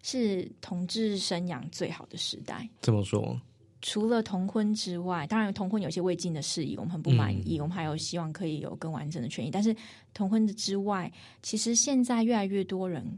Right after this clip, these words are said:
Speaker 1: 公开的在养育小孩，以同志的身份。那这个是不管是在台湾也好，或者是在国外也好，大家越来越，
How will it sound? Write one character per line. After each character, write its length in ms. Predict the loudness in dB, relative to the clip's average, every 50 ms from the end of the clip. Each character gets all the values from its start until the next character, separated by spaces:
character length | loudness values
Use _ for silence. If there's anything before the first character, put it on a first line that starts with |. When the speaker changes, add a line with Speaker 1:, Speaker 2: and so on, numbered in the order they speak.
| -12 -12 _
Speaker 1:
公 260 | 0 2 4 4 4
开 320 | 2 -2 -6 -4 -4 -2
的 160 | 0 0 -2
在 240 | 0 -2 -2 -4 -2 -4
养 180 | -4 -4 -4 -6 -10 -10 -6
育 320 | -6 -4 -4 -4 -6 -10 -12 -18 -20 -20 -20 -14
小 220 | -8 -6 -6 -6 -6
孩， 360 | -8 -10 -10 -10 -10 -10 -12 -12 _
以 120 | -6 -4
同 200 | -2 0 -2 0
志 140 | 0 0 0
的 100 | 0 0
身 280 | -2 -2 -2 -4 -6 -6
份。 200 | -6 -8 -8 -8 -10 -14 -18 -4
那 120 | 0 0 2
这 100 | 2 2
个 80 | 2
是 100 | 2 2
不 120 | 0 0 0
管 120 | 0 0
是 100 | -2 -4
在 120 | -4 -4 -4
台 220 | -6 -8 -6 -6
湾 200 | -4 -4 -4 -4
也 160 | -4 -6 -8
好， 300 | -10 -10 -10 -12 -12 -12 -18 -20 -20 -8
或 160 | -2 0 0
者 80 | 0 0
是 200 | -2 -2 -4 -2
在 160 | -2 -2 -4
国 320 | -4 -6 -6 -6 -4 -4
外 180 | -4 -4 -4 -6
也 300 | -8 -8 -8 -10 -10 -10
好， 360 | -10 -12 -12 -12 -12 -12 -12 -16 -20 -20 -20 -12 -2
大 100 | 0 2
家 140 | 2 4 2
越 180 | 4 4 4
来 220 | 4 4 2 2 0
越， 340 | 2 4 4 4 4 2